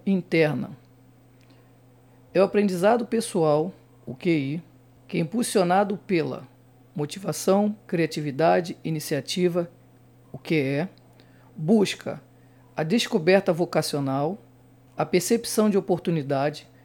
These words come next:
e a construção de um projeto ideal. A fim de interiorizar o conceito do empreendedorismo, primeiro vamos compreender através de uma reflexão de baixo para cima.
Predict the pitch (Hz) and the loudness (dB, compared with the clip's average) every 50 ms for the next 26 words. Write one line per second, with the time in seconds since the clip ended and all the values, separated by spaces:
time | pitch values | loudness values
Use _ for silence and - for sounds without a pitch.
0 | _ _ - - 170 175 - 226 220 - - 214 - - - 214 220 196 190 214 | _ _ -4 -2 -2 2 2 2 2 2 0 -4 -4 0 0 0 2 2 0 0
1 | 208 208 190 - - 180 175 165 139 165 180 190 190 - - - - - - 165 | 0 0 -2 -2 0 0 0 2 2 4 4 4 2 0 -12 -18 -16 -10 -8 -6
2 | 151 147 147 131 - - - - - - _ _ _ _ _ _ _ - 175 185 | -4 -2 -2 -2 -2 -6 -10 -14 -18 -20 _ _ _ _ _ _ _ 0 0 0
3 | - - 277 302 233 269 269 254 247 - 233 214 208 214 196 190 165 151 175 185 | 2 2 0 2 2 2 2 2 2 4 4 4 4 4 2 0 0 2 2 2
4 | 180 - 185 180 170 160 - - 170 170 - 160 151 165 165 151 170 156 143 143 | 2 0 -2 -4 -4 -4 -2 -4 -4 -4 -4 -6 -4 -4 -4 -4 -4 -6 -4 -4
5 | 147 147 185 196 180 156 156 143 - - - - - - - 190 185 180 185 214 | -4 -2 0 0 0 -2 -4 -8 -10 -14 -20 -20 -18 -8 -4 -2 0 2 2 2
6 | 240 233 196 160 160 180 196 208 202 - - - 190 190 - - 196 190 175 160 | 2 2 2 0 0 0 0 0 -2 -4 -4 -4 -4 -4 -2 -2 -2 -2 -2 -2
7 | 147 156 170 185 185 - - 180 185 - - 170 160 151 170 185 190 170 165 175 | 0 0 0 0 0 -2 -6 -6 -6 -2 -2 -2 0 2 2 0 0 0 -2 -2
8 | 175 175 180 175 170 - 190 180 175 - - - 196 196 180 - - - - - | 0 0 -2 -2 -2 -2 -4 -4 -4 -4 -2 0 0 0 0 -4 -8 -16 -20 -20
9 | _ - 156 170 185 151 143 160 165 185 208 208 - 220 180 - 190 185 190 180 | _ -8 -4 -4 -2 0 2 4 4 4 4 2 -2 -6 -2 0 0 0 0 -2
10 | - - - 151 143 127 135 | -4 -8 -8 -8 -8 -8 -8